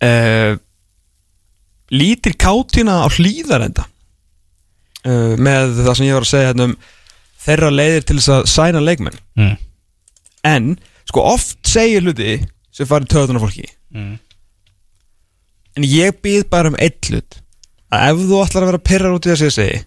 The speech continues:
Speaker 1: að þá verður að hlusta á það sem ég segi. Að því ég er ekki að rángtúlka það sem ég segi og fara svo í fílu. Að því það var einhver megn, að því ég vorum að tala um, manstu um Hólmar Örn Eyjólfsson hérna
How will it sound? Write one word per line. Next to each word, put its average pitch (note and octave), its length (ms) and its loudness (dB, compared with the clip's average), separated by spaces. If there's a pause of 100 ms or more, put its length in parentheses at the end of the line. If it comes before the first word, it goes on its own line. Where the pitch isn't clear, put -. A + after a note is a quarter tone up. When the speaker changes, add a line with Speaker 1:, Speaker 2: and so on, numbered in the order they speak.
(580)
Speaker 1:
að A#2+ 140 0
þá D3+ 100 4
verður F3 260 0
að C3 120 -4
hlusta - 680 0 (280)
á C3 60 2
það B2+ 220 2
sem A#2 100 0
ég G2 100 -2
segi. - 180 -2 (1000)
Að C3 100 2
því E3 100 4
ég F3+ 60 2
er F#3 100 0
ekki F3+ 200 -2
að D3+ 120 -2
rángtúlka G#3 880 0
það C#3+ 100 2
sem C3 80 0
ég - 80 -2
segi G#2+ 260 2 (200)
og - 120 -4
fara E3 180 0
svo G3 260 2
í B2 80 -2
fílu. F#2 300 -6 (1040)
Að C3+ 120 0
því C#3 80 0
það F3+ 220 2
var G3+ 140 0
einhver F3 180 0
megn, G#3+ 300 -6
að D3+ 120 0
því D3+ 80 2
ég F3 140 0
vorum F3+ 240 0
að F3+ 80 0
tala G3 180 2
um, - 80 -2
manstu F#3+ 220 2
um E3 80 2
Hólmar G3+ 260 2
Örn F3 160 0
Eyjólfsson D3+ 400 2
hérna B2 160 0